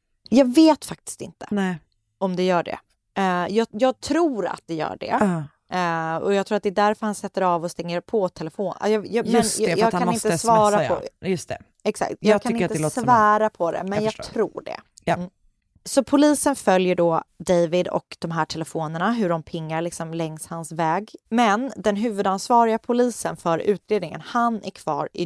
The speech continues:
Speaker 1: Jupiter då, i Palm Beach. Och ser bara hur David, liksom, åker längre och längre bort. Så han är,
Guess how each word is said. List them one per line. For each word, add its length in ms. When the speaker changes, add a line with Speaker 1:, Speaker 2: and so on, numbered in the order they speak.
Speaker 1:
Jupiter 540
då, 180
i 80
Palm 260
Beach. 360
Och 200
ser 380
bara 300
hur 160
David, 500
liksom, 280
åker 420
längre 400
och 60
längre 300
bort. 300
Så 100
han 480
är, 340